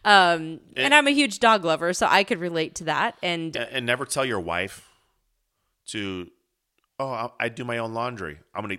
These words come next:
Speaker 2: I'm gonna tell her that right at, I mean, when we fight World War Two
Speaker 1: <laughs>
Speaker 2: and say, and then you mention, "I do my own laundry," you're gonna start World War Three.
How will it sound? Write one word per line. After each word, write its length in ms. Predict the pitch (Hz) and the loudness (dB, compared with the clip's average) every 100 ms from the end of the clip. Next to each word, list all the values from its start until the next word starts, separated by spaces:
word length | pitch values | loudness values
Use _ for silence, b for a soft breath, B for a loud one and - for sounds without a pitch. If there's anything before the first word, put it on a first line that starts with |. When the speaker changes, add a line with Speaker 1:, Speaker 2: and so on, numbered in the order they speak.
| 92 | -8
Speaker 2:
I'm 100 | 107 | -8
gonna 120 | 98 | -10
tell 200 | - 98 | -6 -6
her 60 | 87 | -4
that 220 | 87 71 | -6 -6
right 200 | 78 85 | -6 -6
at, 100 | 78 - | -6 -10
I 40 | |
mean, 180 | 90 80 _ b b | -14 -14 _ b b
when 100 | 107 | -8
we 80 | 147 | -6
fight 280 | 151 135 120 | 2 2 4
World 180 | 110 113 | 2 0
War 140 | 110 107 | 0 -4
Two 300 | - 120 139 185 - | -2 -4 -4 -8 -4
Speaker 1:
<laughs> 1200 | 339 - 220 - - 214 - 220 - 240 _ _ - | 0 0 -2 -8 -12 -16 -16 -16 -16 -18 _ _ -6
Speaker 2:
and 120 | 113 | -2
say, 180 | 113 107 - _ _ - | -2 -4 -6 _ _ -6
and 100 | 113 | -2
then 80 | 117 | -2
you 80 | |
mention, 340 | 110 113 - 113 | 2 0 0 -4
"I 120 | 95 | -2
do 100 | 104 104 | -2 -2
my 100 | 101 | -4
own 120 | 92 | -2
laundry," 400 | 92 92 104 90 | -2 -2 -6 -6
you're 160 | 98 113 | -8 -8
gonna 200 | 147 175 | -8 -8
start 300 | - 117 92 | -2 -2 -2
World 240 | 92 90 | -6 -6
War 160 | 82 76 | -6 -10
Three. 380 | - 73 - | -12 -14 -16